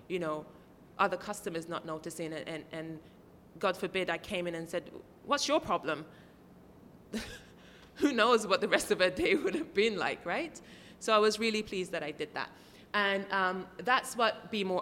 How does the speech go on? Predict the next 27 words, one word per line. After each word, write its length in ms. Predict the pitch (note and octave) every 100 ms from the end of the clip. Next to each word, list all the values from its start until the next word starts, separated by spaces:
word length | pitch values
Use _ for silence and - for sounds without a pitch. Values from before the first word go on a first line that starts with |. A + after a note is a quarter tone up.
| E3
Us, 180 | E3+ -
the 140 | E3+
campaign 480 | - E3+ E3 F3 E3
Be 140 | E3+
More 200 | D#3+ D#3+
Us 180 | D#3 -
is 80 | D3+
about. 320 | D#3+ E3 A#3
I'm 300 | - - -
gonna 160 | F#3+ G3
show 180 | - C#4
you 160 | C#4+
a 60 | C4+
little 140 | A#3+ F3+
video 480 | F#3+ F#3 F#3+ C4+
that, 400 | D4 F#3 D3+ - -
um, 360 | F3 E3+ E3+
supports 400 | - F#3+ A3+ -
the 60 | F#3+
campaign 520 | F#3 F3 F3 E3+ E3+
to 160 | - E3+
end 160 | E3
loneliness. 540 | D#3 D#3 D#3 A3+ C4+ - - - -
And 300 | F3 E3+ E3+
it's 240 | F3 F3
really 300 | F#3 G3 G3
around, 680 | F#3 F3 E3 D#3+ D#3 D#3